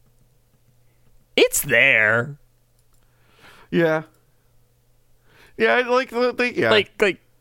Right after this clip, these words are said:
Speaker 1: like, like, it's, it's not the, the biggest leap, right?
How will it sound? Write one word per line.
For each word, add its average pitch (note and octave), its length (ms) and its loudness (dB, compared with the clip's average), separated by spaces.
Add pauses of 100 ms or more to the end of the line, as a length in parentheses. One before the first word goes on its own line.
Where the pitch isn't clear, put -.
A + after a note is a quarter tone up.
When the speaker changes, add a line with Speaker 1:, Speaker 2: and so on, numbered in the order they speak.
Speaker 1:
like, F#3+ 320 0
like, F#3 260 0
it's, - 440 0
it's A3+ 260 -2
not C#4 400 0 (100)
the, D#3 480 2
the D#3+ 160 0
biggest C#3+ 560 0
leap, A2+ 420 -10 (400)
right? C3 460 0